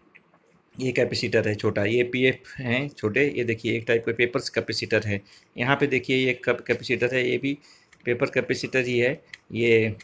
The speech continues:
supply वगैरह में लगाते हैं, इसके अलग-अलग voltage होते हैं, अलग-अलग value होते हैं।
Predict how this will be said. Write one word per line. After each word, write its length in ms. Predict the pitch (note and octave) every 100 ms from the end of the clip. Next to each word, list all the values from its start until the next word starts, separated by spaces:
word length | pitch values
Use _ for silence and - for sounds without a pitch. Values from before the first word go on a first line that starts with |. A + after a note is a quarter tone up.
| -
supply 420 | - A#2 B2+ B2+
वगैरह 260 | B2 B2 A#2+
में 100 | A#2+
लगाते 360 | A#2 A#2+ A#2+
हैं, 80 | B2
इसके 160 | A2 A#2+
अलग-अलग 560 | B2+ B2 B2 B2+ A#2+
voltage 320 | A#2 A#2 B2+
होते 180 | A#2+ A#2+
हैं, 80 | C3+
अलग-अलग 500 | B2 B2 B2 A#2+ C3
value 280 | A#2 A2+ A2+
होते 240 | G#2 G2+
हैं। 180 | G#2 -